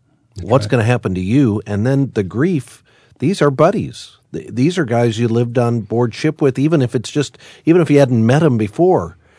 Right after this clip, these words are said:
Speaker 2: For the last twenty-four hours you've been in the water with these guys, you're, you're in a foxhole, and, and to watch them swim away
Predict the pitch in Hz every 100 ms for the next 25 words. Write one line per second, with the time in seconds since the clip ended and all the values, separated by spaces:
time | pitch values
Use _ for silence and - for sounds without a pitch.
0 | _ _ _ 113 113 135 143 - _ _
1 | _ _ - 160 139 143 135 135 160 139
2 | 120 127 139 123 117 139 180 131 120 120
3 | 110 - 101 104 135 - - - 117 135
4 | - _ _ - _ - - - - 110
5 | 123 165 139 - 147 165 - 127 123 143
6 | 127 120 - 107 107 104 107 156 - -
7 | 127 107 104 104 - _ _ _ _ _
8 | _ _ _ _ _ _ - - 143 160
9 | 135 92 85 87 110